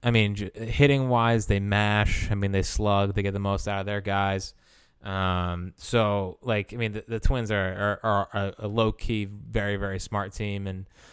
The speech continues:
you know, Levine, since he's taken over there, has turned them into kind of a factory in that way. And same thing with pitching now. I mean, they brought in some college guys, and, and you see, you see pitchers go to Minnesota now, and, like, if you're targeting guys in fantasy, like,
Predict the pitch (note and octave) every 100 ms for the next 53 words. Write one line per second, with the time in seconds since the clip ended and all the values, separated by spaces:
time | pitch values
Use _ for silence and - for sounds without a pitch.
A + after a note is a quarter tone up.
0 | - - _ A2+ G#2+ G#2 G#2+ G#2+ A#2 A2+
1 | A2 G#2+ A2 G#2+ G2 A2+ G#2 G#2 G2+ G2+
2 | G2+ F#2+ - G#2 G2 F#2+ F#2+ G2+ F#2+ F2+
3 | - G2+ F#2 - G2 F2+ - F#2+ F#2 F#2
4 | F#2 G2+ G2 F#2+ F2+ - - - - A2
5 | A2 D3 E3 C3+ - - - G#2 F2+ F2
6 | - G#2+ G2+ G#2+ A2+ A2 G#2+ A2 G#2 G#2
7 | G#2+ G#2 A2 G#2 G#2 G2+ G2+ F#2+ G2 G2
8 | G2+ A2 C3+ B2+ G#2+ B2+ F#3+ - B2 D3
9 | A#2+ B2+ A#2+ A2+ G#2 - C3+ A#2+ G2+ G2
10 | G2 - - - _ _ - A#2 A2 A2
11 | A2 G#2+ G#2 A#2+ B2 - A#2 A2+ A2+ A2
12 | G2+ B2+ - D3+ C#3+ - G2+ G2+ G2